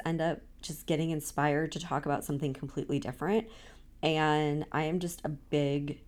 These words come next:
believer in taking inspired action. I feel like if something's coming through, even if it has nothing to do with what you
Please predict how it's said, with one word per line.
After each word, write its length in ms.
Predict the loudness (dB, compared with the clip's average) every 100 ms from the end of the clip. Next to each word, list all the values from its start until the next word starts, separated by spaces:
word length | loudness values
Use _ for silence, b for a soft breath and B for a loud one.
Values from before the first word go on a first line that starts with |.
| -20 -20 -12
believer 560 | -4 0 0 2 2 2
in 80 | 0
taking 320 | -2 -2 -2
inspired 520 | -2 -2 -2 0 0 0
action. 420 | -2 -4 -8 -6
I 80 | -6
feel 260 | -2 2
like 360 | 4 4 2 -2 B B B B
if 120 | -4
something's 440 | -2 -4 0 -2 -2
coming 320 | -4 -2 0
through, 720 | -2 -2 2 4 4 2 -2 -6 -18 -18 -2
even 280 | 0 2
if 140 | 0 -2
it 100 | -2
has 260 | 0 0
nothing 420 | 0 0 0 2 2
to 80 |
do 160 | 4 4
with 160 | 2 0
what 280 | 0 0
you 360 | 0 0 0 -2